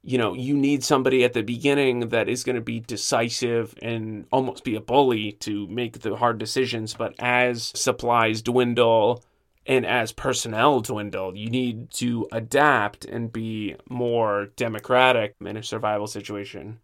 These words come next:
So everyone was basically just tenaciously clinging to life as much as they possibly could. And th-, <laughs> that's where I like to think that I would be at.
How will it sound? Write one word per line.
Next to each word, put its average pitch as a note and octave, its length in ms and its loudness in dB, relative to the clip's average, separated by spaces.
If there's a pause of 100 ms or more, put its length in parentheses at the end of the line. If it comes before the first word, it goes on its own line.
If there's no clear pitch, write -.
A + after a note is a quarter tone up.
(140)
So - 320 2
everyone E3 420 6
was A2+ 160 -6
basically B2 420 -2
just G2+ 300 -10
tenaciously A#2 880 -6
clinging G#2+ 500 -6
to A2 120 -4
life G#2 500 -2
as B2 240 -4
much C3 340 2
as A2+ 120 -6
they A2 100 -4
possibly G#2+ 560 -4
could. - 500 -10
And B2 460 0
th-, A#2 140 -2 (220)
<laughs> - 220 -20
that's F#4+ 200 -2
where G#4+ 140 4
I F#3+ 40 4
like D3 220 2
to C3+ 100 -2
think A#2+ 220 -2
that G2 140 0
I F#2+ 180 -2
would G#2 180 -4
be A2+ 200 2
at. A2+ 320 4